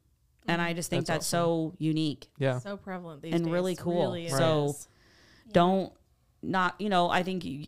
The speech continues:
Speaker 1: add those to your list of things you can use also to job search
Speaker 3: Yeah.
Speaker 1: as well.
Speaker 2: Yeah,
Speaker 3: Well, and that's,
Speaker 2: use
Speaker 3: I
Speaker 2: it to your
Speaker 3: think,
Speaker 2: benefit.
Speaker 3: one of the biggest things of why when we talk about, um, like, the hidden job market, that these social medias play a huge part in that, because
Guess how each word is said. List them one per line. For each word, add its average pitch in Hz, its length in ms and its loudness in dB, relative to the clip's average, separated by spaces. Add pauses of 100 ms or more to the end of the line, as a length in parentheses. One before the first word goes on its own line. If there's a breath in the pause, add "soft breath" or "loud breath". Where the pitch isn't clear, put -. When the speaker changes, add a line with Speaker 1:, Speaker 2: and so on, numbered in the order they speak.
Speaker 1:
add 170 240 2
those 185 220 0
to 180 100 -4
your 165 160 0
list 160 300 -2
of 151 140 -2
things 151 280 -2
you 151 80 -2
can 143 200 -4
use 143 180 -4
also 143 360 -4
to 139 160 -8
job 143 400 -4
search - 600 -10 (560)
Speaker 3:
Yeah. - 60 -20 (240)
Speaker 1:
as 139 120 -2
well. 160 280 -2 (200)
Speaker 2:
Yeah, - 100 -4
Speaker 3:
Well, 240 80 -6
and 240 100 -4
that's, 247 140 -2
Speaker 2:
use 269 100 -4
Speaker 3:
I 285 60 -2
Speaker 2:
it 262 80 -6
to 214 100 -8
your 127 60 -4
Speaker 3:
think, 127 60 -6
Speaker 2:
benefit. 127 380 -10 (200)
Speaker 3:
one 214 140 -6
of 214 120 -4
the 185 60 -10
biggest 175 320 -10
things 175 220 -10
of 165 140 -16
why 175 180 -6
when 165 140 -6
we 160 260 -12
talk 170 300 -8
about, 165 560 -8
um, 160 380 -6
like, 165 160 -12
the 185 40 -2
hidden 170 280 -4
job 170 280 -6
market, 165 560 -10
that 160 240 -8
these 220 180 -6
social 202 360 -6
medias 165 320 -12
play 135 200 -10
a 110 40 -6
huge 269 920 -4
part 175 200 -10
in 143 60 -14
that, 139 160 -8
because 160 280 -8